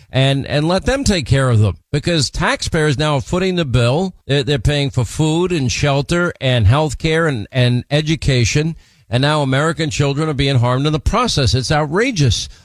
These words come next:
None of this was happening under Donald Trump, because his policies on the border were to enforce the law the Stay in Mexico policy and to build border walls to prevent people from entering this country illegally.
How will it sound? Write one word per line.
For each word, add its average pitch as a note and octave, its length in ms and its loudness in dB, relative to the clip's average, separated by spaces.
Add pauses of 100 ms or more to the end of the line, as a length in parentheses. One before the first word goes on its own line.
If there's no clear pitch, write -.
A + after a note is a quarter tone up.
(280)
None F3+ 220 -2
of A3 120 -2
this G3+ 200 -2
was F#3+ 140 -2
happening D3+ 720 -2 (380)
under E3 200 -2
Donald F3 380 -2
Trump, G3+ 320 -4
because C#3 460 0 (200)
his A#3+ 300 -2
policies C3+ 640 0
on C3 160 -2
the A#2+ 80 -2
border B2 400 0
were D3+ 520 -2
to D#3 300 -2
enforce F3 460 -2
the A3 120 -2
law C3+ 480 0 (520)
the B2+ 60 0
Stay F3+ 260 -2
in A#3 100 -2
Mexico C#3+ 440 -2
policy B2 560 0
and D#3 140 -2
to D3 60 -2
build D#3 380 -4
border G3+ 340 0
walls D3 420 -2
to E3 120 -6
prevent C#3+ 460 -4
people C#3+ 480 0
from C#3 400 -2 (340)
entering G3 400 0
this F3+ 180 0
country D3 540 0
illegally. F#3+ 720 0